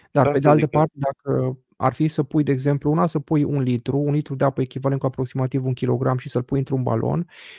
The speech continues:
Speaker 1: și alta este să umfli un balon cu atât de mult heliu echivalent a unei, uh, mase de un kilogram de apă, de exemplu. Acolo intră mult mai mult gaz, vă dați seama. Sigur, gazul respectiv poate fi comprimat, dar, uh,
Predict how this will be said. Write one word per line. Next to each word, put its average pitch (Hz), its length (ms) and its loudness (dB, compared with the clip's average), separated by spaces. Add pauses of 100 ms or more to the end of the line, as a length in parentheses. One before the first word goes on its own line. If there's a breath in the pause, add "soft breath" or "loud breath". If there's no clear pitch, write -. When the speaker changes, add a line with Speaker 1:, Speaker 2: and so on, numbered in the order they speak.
Speaker 1:
și - 180 -4
alta 196 300 4
este 196 340 2
să 151 500 2 (640)
umfli 180 520 4
un 156 280 2
balon 151 460 4
cu 160 120 0
atât 151 200 2
de 165 100 0
mult 170 280 0
heliu 165 380 2
echivalent 151 600 0
a 147 60 2
unei, 143 500 0
uh, 139 200 0
mase 147 340 2
de 135 100 0
un 135 140 2
kilogram 131 580 0
de 123 120 -2
apă, 117 340 -4
de - 80 -14
exemplu. - 460 -14 (440 loud breath)
Acolo 123 300 -2
intră 131 200 -2
mult 202 340 0
mai 151 160 0
mult 135 240 -2
gaz, 120 340 -4
vă 127 100 -6
dați 147 240 -2
seama. 120 280 -10 (320 loud breath)
Sigur, 196 280 4
gazul 135 300 4
respectiv 147 400 0
poate 156 300 -2
fi 131 140 -6
comprimat, 117 760 -6 (480 soft breath)
dar, 117 220 -4 (260)
uh, 123 60 -6